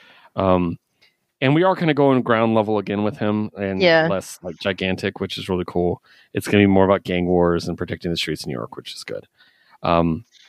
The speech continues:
Speaker 1: but yeah, basically, he's kinda losing himself in just being Spider-Man. Uh, that's pretty much it. Like, I, ignore my personal problems. Uh, at the end of the issue, though, he does call M J. She's like, "I don't," or no, he's outside M J's apartment, and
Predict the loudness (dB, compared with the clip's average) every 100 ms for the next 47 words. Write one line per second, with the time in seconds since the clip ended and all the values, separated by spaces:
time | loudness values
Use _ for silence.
0 | _ _ _ _ -2 0 2 2 2 2
1 | 2 0 0 2 2 0 2 2 2 0
2 | -2 0 0 0 -4 -2 -2 -6 -8 -4
3 | -2 -2 -6 -10 -10 -16 -20 -20 _ _
4 | _ _ _ _ -8 -6 -6 -2 -2 -2
5 | -4 -4 -4 -8 -12 -8 -4 -4 -4 -6
6 | -6 -6 -14 -14 -6 -2 2 4 2 -2
7 | -4 -4 -6 -6 -6 -6 -8 -12 _ _
8 | _ _ _ -4 2 2 2 -4 -4 0
9 | 2 2 0 0 0 0 0 -2 -4 0
10 | 0 0 -2 0 -2 -2 -6 -8 -8 -8
11 | 0 4 6 4 0 2 0 0 0 -2
12 | -2 -6 -2 0 -2 -8 -10 -8 -4 -4